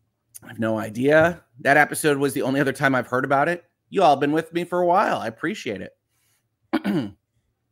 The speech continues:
Uh, I think that was before I found your channel. I'll be going back to find it for sure. I think they messed up by being too casual. They thought they could tease their audience like Friends. Nailed it.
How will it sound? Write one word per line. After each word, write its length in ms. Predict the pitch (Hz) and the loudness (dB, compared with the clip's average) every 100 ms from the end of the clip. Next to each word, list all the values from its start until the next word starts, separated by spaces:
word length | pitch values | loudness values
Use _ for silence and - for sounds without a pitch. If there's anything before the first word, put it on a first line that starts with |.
| _ _ _ - | _ _ _ -2
Uh, 300 | 143 143 143 | 4 4 4
I 60 | |
think 160 | 143 196 | 0 0
that 100 | 165 | 0
was 120 | 160 | 0
before 260 | 151 170 156 | -4 2 2
I 20 | |
found 200 | 160 151 | 2 0
your 80 | 131 | -2
channel. 280 | 156 160 190 | 0 0 0
I'll 140 | 143 | -2
be 40 | |
going 200 | 131 139 | -4 -2
back 180 | 143 135 | 0 -2
to 80 | 123 | -4
find 220 | 131 127 | -6 -4
it 100 | 123 | -6
for 80 | 120 | -10
sure. 260 | - 147 135 | -6 -4 -2
I 60 | |
think 160 | 131 - | -4 -8
they 60 | |
messed 200 | 123 120 | -8 -6
up 120 | 131 120 | -6 -6
by 60 | |
being 200 | 120 117 | -6 -8
too 100 | 117 | -10
casual. 400 | 113 120 117 123 | -6 -4 -4 -4
They 60 | 117 | -6
thought 200 | 113 107 | -6 -10
they 60 | 107 | -10
could 120 | 104 | -14
tease 180 | 117 107 | -12 -8
their 160 | 107 | -6
audience 240 | 104 101 101 | -6 -10 -14
like 160 | 98 | -10
Friends. 360 | 123 127 127 - _ _ _ _ _ _ _ | -8 -6 -8 -14 _ _ _ _ _ _ _
Nailed 240 | 113 120 | -8 -6
it. 120 | 98 | -6